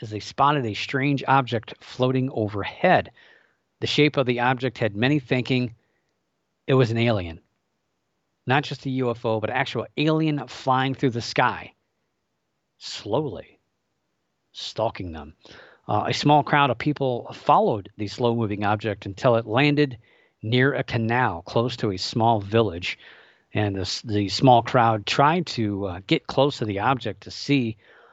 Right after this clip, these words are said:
uh, what it could be, and if it was an alien, which suddenly they noticed it began to move. Uh, so a lot of people were startled.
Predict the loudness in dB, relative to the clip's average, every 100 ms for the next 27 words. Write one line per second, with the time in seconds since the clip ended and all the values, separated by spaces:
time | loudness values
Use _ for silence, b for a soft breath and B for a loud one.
0 | b -10 0 2 2 0 -4 2 4 4
1 | 0 -6 -6 -4 -4 -4 -10 -14 -12 -6
2 | 2 4 4 2 -4 -14 _ _ _ _
3 | -12 -10 -2 2 2 0 -6 -10 -18 _
4 | -6 -2 0 0 -2 -6 -20 _ _ _
5 | _ -8 0 2 2 0 0 0 0 -6
6 | -18 -20 _ b b b b b b b
7 | _ -4 -2 -2 0 0 2 4 6 6
8 | 2 2 0 -2 2 2 4 0 -6